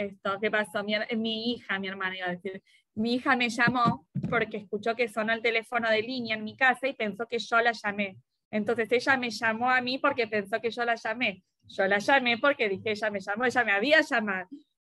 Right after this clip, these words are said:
A veces eso pasa con Hashem, a veces uno hace la tefilá, justo que estamos hablando de tefilá. Justo hacemos, hacemos tefilá porque Hashem está pensando en nosotros, entonces es como que es un,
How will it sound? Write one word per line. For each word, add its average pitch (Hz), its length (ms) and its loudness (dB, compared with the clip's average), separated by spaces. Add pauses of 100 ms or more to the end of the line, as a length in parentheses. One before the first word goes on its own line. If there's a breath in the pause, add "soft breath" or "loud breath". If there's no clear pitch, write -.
(460)
A 247 120 4
veces 262 240 4
eso 277 240 4
pasa 240 280 2
con 226 160 2
Hashem, 214 360 0
a 220 80 2
veces 254 240 0
uno 262 200 2
hace 262 220 4
la 240 160 4
tefilá, 233 400 2
justo 233 200 -8
que 233 80 -2
estamos 226 240 -8
hablando 220 280 0
de 214 80 2
tefilá. 202 460 -4 (400)
Justo 285 320 2
hacemos, 294 340 4 (100)
hacemos 294 400 2
tefilá 277 500 4
porque 285 220 -4
Hashem 302 220 -4
está 294 220 0
pensando 285 440 0
en 277 80 0
nosotros, 277 640 0
entonces 277 440 -2
es 285 140 -2
como 285 320 -6
que 262 80 4
es 294 140 0
un, 269 220 -4